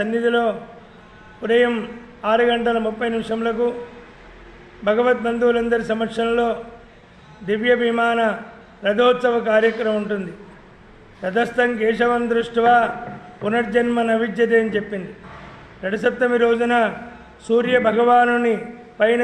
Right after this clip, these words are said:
వేయించేసినటువంటి శ్రీ భూనీలాధమేర శ్రీ వెంకటేశ్వర స్వామి వారిని ఏ భక్తులైతే సేవించుకుంటారో వారికి పునర్జన్మ అంటూ ఉండదని చెప్పి శాస్త్రంలో చెప్పడం జరిగింది. మళ్ళీ ఆ రోజున ఉదయం ఆరు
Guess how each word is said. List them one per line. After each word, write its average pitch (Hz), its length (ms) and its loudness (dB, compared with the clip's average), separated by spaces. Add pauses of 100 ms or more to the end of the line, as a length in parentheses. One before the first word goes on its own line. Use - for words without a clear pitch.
వేయించేసినటువంటి 233 920 2 (840)
శ్రీ 240 140 -2 (140)
భూనీలాధమేర 240 840 4 (100)
శ్రీ 233 100 -2 (100)
వెంకటేశ్వర 226 680 2
స్వామి 226 340 2
వారిని 208 300 -2 (520)
ఏ 214 100 -2
భక్తులైతే 233 560 2 (140)
సేవించుకుంటారో 226 880 2 (520)
వారికి 214 380 2 (120)
పునర్జన్మ 233 540 0
అంటూ 226 220 0
ఉండదని 220 360 -2
చెప్పి 214 260 -2 (440)
శాస్త్రంలో 220 580 2 (180)
చెప్పడం 214 400 -2
జరిగింది. 226 400 -2 (480)
మళ్ళీ 202 180 -2
ఆ 202 160 0
రోజున 233 220 0 (120)
ఉదయం 233 260 2 (580)
ఆరు 233 140 2